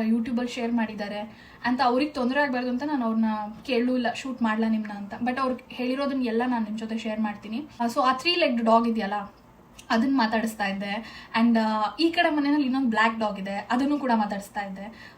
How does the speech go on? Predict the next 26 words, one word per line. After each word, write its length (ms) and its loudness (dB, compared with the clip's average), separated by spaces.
So 100 -2
basically 540 -2
ಪವಿತ್ರ 340 -2
ಗೌಡ 140 0
ಆ 80 4
ಕಡೆ 220 -2
ಈ 280 -2
ಕಡೆ 400 -2
and 100 2
ಅವ್ರ 180 4
ಮನೆ 280 0
ಇರೋ 200 4
ಅಂತ 260 2
ಅಷ್ಟು 240 -4
ನಾಯಿಗಳು 580 -2
ನನಗೆ 440 0
ಪರಿಚಯ. 280 0
ಪರಿಚಯ 300 -2
ಅಂದ್ರೆ 360 -2
ನಾನು 280 6
ಅವ್ರನ್ನ 220 2
ಮಾತಾಡಿಸ್ತಾ 440 -2
ಇದ್ದೆ 520 -4
ಹೋಗುವಾಗ 420 0
ಬರುವಾಗ 280 -6
ಎಲ್ಲ. 260 -8